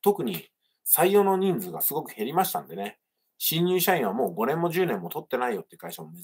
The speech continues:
しくありませんよね。はい。就活でございます。就職活動で会社に行くだけで交通費プラスアルファをもらえた。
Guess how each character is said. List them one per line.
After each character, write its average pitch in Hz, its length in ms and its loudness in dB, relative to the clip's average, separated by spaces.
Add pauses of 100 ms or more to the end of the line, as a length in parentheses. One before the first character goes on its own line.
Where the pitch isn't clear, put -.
(160)
し - 80 -8
く - 80 -18
あ - 40 -20
り - 80 -20
ま - 80 -12
せ - 120 -4
ん 110 40 -10
よ - 120 -18
ね。 175 240 -16 (560)
は - 100 -6
い。 - 60 -8 (280)
就 135 200 2
活 - 220 0
で - 80 -4
ご 90 80 -10
ざ - 100 -12
い - 20 -12
ま 117 100 -12
す。 - 260 -2 (680)
就 208 200 2
職 214 220 4
活 226 200 8
動 113 140 6
で 98 260 0 (180)
会 196 220 6
社 208 120 4
に 196 120 2
行 175 80 -2
く - 80 0
だ 220 100 6
け 208 100 6
で - 260 -2
交 165 260 -2
通 151 160 -4
費 - 140 -8
プ - 100 -8
ラ 98 100 0
ス - 200 -2
ア - 80 2
ル 117 60 -2
フ - 100 -4
ァ 85 40 -4
を 80 100 -10
も - 120 -14
ら 98 100 -6
え - 60 -10
た。 - 180 -8